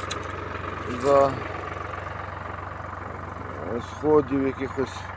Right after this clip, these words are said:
якогось бур'яну, ну тут ще трошечки є, бачите. Ну де-не-де, ну не так, як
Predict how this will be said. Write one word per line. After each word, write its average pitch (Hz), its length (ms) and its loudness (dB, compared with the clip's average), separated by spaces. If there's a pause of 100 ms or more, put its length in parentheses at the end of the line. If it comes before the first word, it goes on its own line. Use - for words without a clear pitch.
(1300)
якогось 135 240 2
бур'яну, 135 680 2
ну 160 200 0 (160)
тут 135 160 0
ще 127 100 -10
трошечки 120 560 -6 (140)
є, 113 100 0
бачите. 107 460 -2 (540)
Ну 135 100 -4
де-не-де, 147 580 4
ну 131 100 0
не 131 100 -2
так, 143 280 2
як 123 100 -4